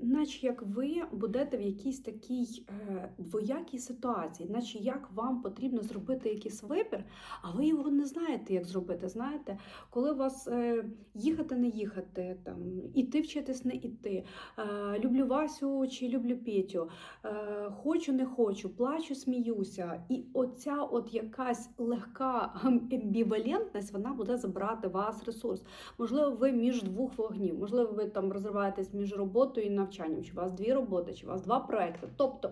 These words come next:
оця д-, двоєчка — це весь час, коли вам треба зробити якийсь вибір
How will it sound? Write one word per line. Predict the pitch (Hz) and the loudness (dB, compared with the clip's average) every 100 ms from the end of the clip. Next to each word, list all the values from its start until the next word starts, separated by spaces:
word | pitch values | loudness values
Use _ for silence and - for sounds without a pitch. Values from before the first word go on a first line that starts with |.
| - | -4
оця | 214 - 240 202 - - - - _ - | -8 -2 0 0 -4 -14 -18 -20 _ -14
д-, | - 202 233 208 | -4 4 4 4
двоєчка — | 180 220 339 403 285 - - 170 - | 2 4 6 6 4 2 -4 -6 -4
це | 269 262 | -4 -2
весь | 226 | -2
час, | - 269 - | -4 -6 0
коли | 226 | 0
вам | 214 214 | 2 0
треба | 220 240 220 | 0 0 0
зробити | 190 202 208 214 196 | -2 -2 -2 0 0
якийсь | 185 202 202 202 | 0 -4 -6 2
вибір | 302 440 339 190 | 6 6 6 2